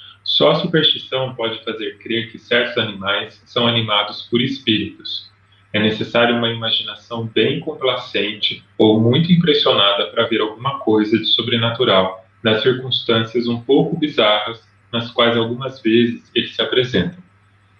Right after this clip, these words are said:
Mas o medo faz ver o que não existe. O medo nem sempre é a fonte dessa ideia.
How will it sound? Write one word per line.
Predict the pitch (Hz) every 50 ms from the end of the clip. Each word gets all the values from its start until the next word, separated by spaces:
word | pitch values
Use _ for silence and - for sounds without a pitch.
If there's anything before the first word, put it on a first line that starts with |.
| - - - - - _
Mas | - 101 101 104
o | 110 104 104
medo | 113 120 135 139 135 110 107 -
faz | - 113 110 104 - -
ver | - 190 123 113
o | 117 -
que | - 113
não | 117 123 147
existe. | - - 107 92 82 - - - - - - - _ _ _ _ _ _ _ _ _
O | 107
medo | 107 113 123 131 127 131
nem | 131 131 143
sempre | 143 - - 143 135 143 135 131 127 117
é |
a | 117 117 - -
fonte | - 117 113 113 - -
dessa | - - - - -
ideia. | - - 92 82 80 82 -